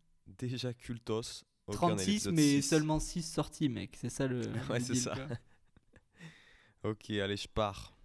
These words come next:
Speaker 1: Bonjour à tous et bienvenue dans le podcast, c'est Quentin. Bienvenue dans ce nouvel épisode de C'est la phase numéro six avec Antoine. Salut Antoine.
Speaker 2: Salut, ça va ?
Speaker 1: Ça-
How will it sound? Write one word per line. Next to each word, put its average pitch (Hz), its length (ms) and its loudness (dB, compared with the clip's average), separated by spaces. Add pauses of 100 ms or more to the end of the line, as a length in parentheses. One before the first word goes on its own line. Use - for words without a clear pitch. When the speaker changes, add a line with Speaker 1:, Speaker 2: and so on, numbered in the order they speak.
(1300)
Speaker 1:
Bonjour 135 260 0
à 151 60 2
tous 160 240 -4
et 151 40 2
bienvenue 139 280 0
dans 135 100 0
le 127 60 -2
podcast, 160 440 0
c'est 156 140 -2
Quentin. 123 560 0 (220)
Bienvenue 117 260 0
dans 113 100 2
ce - 140 -6
nouvel 123 180 2
épisode 123 300 0
de 113 80 -4
C'est 143 220 0
la 131 100 2
phase 131 320 -2
numéro 123 400 2
six - 480 -6
avec 104 460 -4
Antoine. 117 420 -4
Salut 110 240 -6
Antoine. 131 460 -8 (520)
Speaker 2:
Salut, 151 460 2
ça 110 240 0
va ? 160 400 2 (760)
Speaker 1:
Ça- - 220 -4